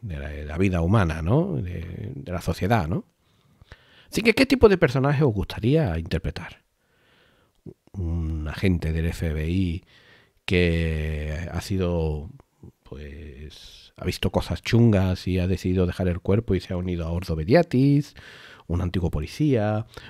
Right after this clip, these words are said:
un antiguo sacerdote. ¿Qué? ¿Qué os fliparía interpretar en este juego?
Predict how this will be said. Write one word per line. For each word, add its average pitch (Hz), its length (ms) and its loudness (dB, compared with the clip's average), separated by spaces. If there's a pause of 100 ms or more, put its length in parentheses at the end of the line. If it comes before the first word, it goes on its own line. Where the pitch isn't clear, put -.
(100)
un 110 120 4
antiguo 87 240 2
sacerdote. 104 880 4 (1200)
¿Qué? - 260 6 (760)
¿Qué 202 160 8
os 180 160 6
fliparía 113 560 2
interpretar 82 800 -2
en 85 180 -2
este - 180 -8
juego? 71 440 -10